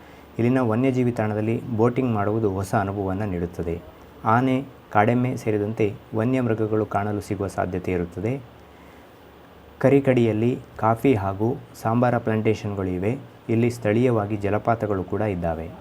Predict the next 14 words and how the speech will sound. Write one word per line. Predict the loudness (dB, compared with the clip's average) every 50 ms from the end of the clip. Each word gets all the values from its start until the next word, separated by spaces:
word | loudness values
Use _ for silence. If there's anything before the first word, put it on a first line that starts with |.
| -20 -20 -20 -20 -20 -20 -20 -20 -20 -20 -20 -8 -2 2
ಎರಡರಿಂದ | 4 4 6 6 6 6 6
ಮೂರು | 4 4 4 4 4 4
ದಿನಗಳ | 4 2 2 2 0
ಕಾಲ | 0 0 0 0 2
ಇಲ್ಲಿ | 0 0 -2 -4 -4
ಖುಷಿಯಿಂದ | -4 -6 -6 -4 -4 -4 -4 -4
ಕಾಲವನ್ನು | -2 0 0 0 0 -2 -4 -4 -4 -2
ಕಳೆಯಬಹುದು. | -2 -2 -2 -2 -2 -2 -2 -2 -2 -4 -4 -6 -10 -16 -20 -20 -20 -20 -20 -12 -4 -2
ಮದುರೈ | 2 4 6 8 8 6
ಹಾಗೂ | 6 4 0 0 0 -2
ಕೊಚ್ಚಿ | -2 -2 -2 -2 0 0 0
ವಿಮಾನ | 2 2 2 0 0
ನಿಲ್ದಾಣಗಳು | 0 -2 -2 -2 -2 -2 -2 -2 -2 -2 -2
ಹತ್ತಿರದಲ್ಲಿದೆ. | -2 -4 -4 -4 -4 -2 -2 0 0 0 0 0 -2 -2